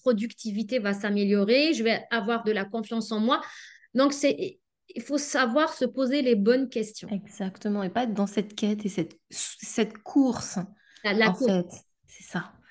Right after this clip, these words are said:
Speaker 2: Être dans le faire, faire, faire, en fait. Euh... ouais, c'est, c'est, euh... pour moi, ça, ça, ça peut devenir dangereux pour certaines personnes.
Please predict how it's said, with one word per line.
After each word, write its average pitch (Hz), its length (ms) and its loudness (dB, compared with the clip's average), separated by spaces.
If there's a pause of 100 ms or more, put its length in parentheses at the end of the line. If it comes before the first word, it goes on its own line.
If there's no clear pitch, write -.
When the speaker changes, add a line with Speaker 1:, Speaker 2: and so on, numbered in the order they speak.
(160)
Speaker 2:
Être 196 160 2
dans 180 120 2
le 165 40 -8
faire, 233 380 0
faire, 208 320 -2
faire, 202 320 -2
en 170 80 -2
fait. 208 380 -4
Euh... 180 160 2 (500)
ouais, 247 200 2
c'est, - 260 -4
c'est, 190 320 0
euh... 175 260 0 (140)
pour 190 100 -2
moi, 269 220 2
ça, 190 180 -2
ça, 175 240 -4 (240)
ça - 180 0
peut 302 300 4
devenir 233 460 4
dangereux 240 720 0
pour 208 160 -6
certaines 196 420 -4
personnes. 185 480 -4